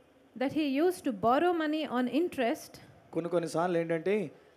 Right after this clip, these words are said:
Speaker 2: ఆయన వడ్డీకి డబ్బులు తీసుకునేవాడు ఆయన.
Speaker 1: to help those in need.
Speaker 2: ఎవరైతే అవసరతలో ఉన్నారో వారికి సహాయం చేయడానికి వడ్డీకి డబ్బులు తీసుకొని, మరి అప్పు తీసుకొని వాళ్ళకి సహాయం చేసేవాడు ఆయన.
Speaker 1: He also had the heart to, to do good to,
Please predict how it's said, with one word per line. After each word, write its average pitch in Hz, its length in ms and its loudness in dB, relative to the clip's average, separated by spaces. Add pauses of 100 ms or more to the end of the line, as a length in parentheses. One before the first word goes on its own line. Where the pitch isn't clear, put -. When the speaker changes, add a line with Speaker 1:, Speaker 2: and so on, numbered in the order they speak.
Speaker 2:
ఆయన 147 180 0
వడ్డీకి 160 880 2
డబ్బులు 147 260 2
తీసుకునేవాడు 143 600 0
ఆయన. 120 280 -4 (160)
Speaker 1:
to 294 80 2
help 320 340 0
those 294 300 2
in 269 100 2
need. 226 220 0 (440)
Speaker 2:
ఎవరైతే 165 500 0
అవసరతలో 156 680 2
ఉన్నారో 143 500 4 (500)
వారికి 139 320 0
సహాయం 147 520 -2 (100)
చేయడానికి 147 520 0 (300)
వడ్డీకి 160 580 2
డబ్బులు 170 360 2
తీసుకొని, 185 440 0
మరి 170 180 0
అప్పు 170 240 2
తీసుకొని 180 640 0
వాళ్ళకి 165 260 0
సహాయం 156 460 -4
చేసేవాడు 143 360 2
ఆయన. 123 300 -2 (580)
Speaker 1:
He 262 100 -2
also 330 300 0
had 294 360 -2
the 254 80 0
heart 254 320 -2
to, - 300 -4 (180)
to 277 60 0
do 294 240 4
good 302 140 0 (120)
to, 269 100 -2